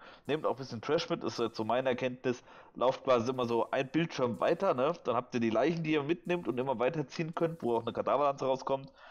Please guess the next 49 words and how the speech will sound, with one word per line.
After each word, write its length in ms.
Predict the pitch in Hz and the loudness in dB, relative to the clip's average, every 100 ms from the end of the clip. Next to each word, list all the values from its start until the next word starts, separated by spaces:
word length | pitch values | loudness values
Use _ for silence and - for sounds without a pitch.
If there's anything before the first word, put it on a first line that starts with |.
| - - | -20 -12
Und 120 | 131 | -4
ihr 80 | 127 | -2
braucht 280 | 113 123 127 | 2 0 2
auch 80 | 117 | -2
nicht 200 | 147 - | -2 -4
irgendwie 240 | 131 127 | -2 0
großartig 440 | 120 131 - 120 120 | 0 -2 -2 -2 -2
jetzt 160 | 123 | -2
jeden 160 | 135 127 | -2 0
einzelnen 300 | 139 120 120 | -2 -2 -4
Mob 180 | 165 - | -4 -4
anklicken, 580 | 165 - 165 - 160 | -6 -4 -6 -6 -4
denn 260 | 143 127 127 - _ _ _ _ _ | 0 0 -2 -16 _ _ _ _ _
durch 160 | 131 117 | -2 0
die 100 | 120 | 0
Explosion 540 | 117 120 127 135 135 - - | 0 -2 0 -2 -4 -14 -18
suchen 280 | - 131 127 | -6 -2 0
sich 160 | 120 117 - _ - | -2 -4 -10 _ -4
die 160 | 110 | -2
Speere 400 | 110 107 113 117 | 0 0 2 2
ihre 280 | 87 113 110 | 2 0 0
eigene 300 | 107 120 110 | -2 -2 -4
Ziele 240 | - 95 | -4 -4
oder 100 | 82 | -2
die 120 | 92 95 | -2 -2
Lanzen 440 | 101 107 - 101 - - - _ _ | -2 -4 -12 -16 -16 -20 -20 _ _
suchen 160 | 120 117 | -2 -2
sich 140 | 117 | -2
teilweise 300 | 117 117 113 | 0 2 2
die 100 | 110 | 2
eigenen 280 | 104 135 123 | 2 0 -2
Ziele 240 | 131 123 | -2 0
und 100 | 107 | 0
dadurch 220 | 107 110 | 0 -2
stirbt 260 | - 113 - | -2 -4 -4
auch 80 | - | -8
vieles 320 | - 117 110 | -2 -2 -2
im 160 | 107 110 | -4 -2
A 180 | 98 104 | 0 2
O 60 | |
E 140 | 107 98 | 2 0
einfach 260 | 101 92 | -2 -6
weg. 200 | 92 - - - - _ _ _ _ _ _ _ _ _ _ _ _ _ _ | -6 -8 -14 -20 -20 _ _ _ _ _ _ _ _ _ _ _ _ _ _
Ja, 320 | - 180 147 - - | 2 4 4 2 -10
ich 100 | 113 | -6
würd 140 | 127 | -4
sagen, 180 | 123 113 | 0 0
das 180 | 110 - | -2 -2
war's. 420 | 104 170 247 - | 2 2 0 -8